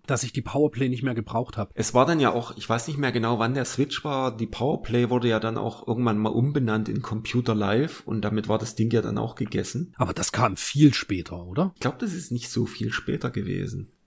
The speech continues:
Speaker 1: Okay.
Speaker 2: Ich müsste noch mal
Speaker 1: Aber
Speaker 2: nach-
Speaker 1: siehst du mal, ich hab das dann einfach nicht mehr verfolgt, weil es
Speaker 2: Ja.
Speaker 1: war dann ja, genau, dann gab's die Videogames, dann kam die Mega Fun
Speaker 2: Mhm.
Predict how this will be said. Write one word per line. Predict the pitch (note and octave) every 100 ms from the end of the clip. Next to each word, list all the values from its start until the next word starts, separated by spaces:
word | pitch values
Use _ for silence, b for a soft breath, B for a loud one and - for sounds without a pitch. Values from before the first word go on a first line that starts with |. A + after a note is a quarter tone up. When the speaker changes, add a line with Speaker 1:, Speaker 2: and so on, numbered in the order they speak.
| _ _ _ -
Speaker 1:
Okay. | C#3+ F3+ - F3 _
Speaker 2:
Ich | - G#2
müsste | A#2+ -
noch | F3 A#2
mal |
Speaker 1:
Aber | B2
Speaker 2:
nach- | A2+
Speaker 1:
siehst | C#3+ -
du |
mal, | D3
ich | A2+
hab | C3 -
das | D#3+
dann | D3+ A#2+
einfach | B2 D3+ C#3
nicht | C#3
mehr | D#3 C3
verfolgt, | B2+ - B2 D3 - B B B B
weil | A#2+ A#2+
es | A#2+ A2+
Speaker 2:
Ja. |
Speaker 1:
war | A#2+
dann | C3+ C#3
ja, | C#3 C3 A2+ b b
genau, | - B2
dann | A2 A2
gab's | A#2 A#2+
die | - A2
Videogames, | A#2+ F#3 E3 E3+ G3+ A#3+ - _ _ -
dann | A#2+
kam | A2+ B2+ B2
die | A2+
Mega | A2 A#2 C3+ C#3
Fun | - D3 F3+ C#4 -
Speaker 2:
Mhm. | A#2 A2 G3+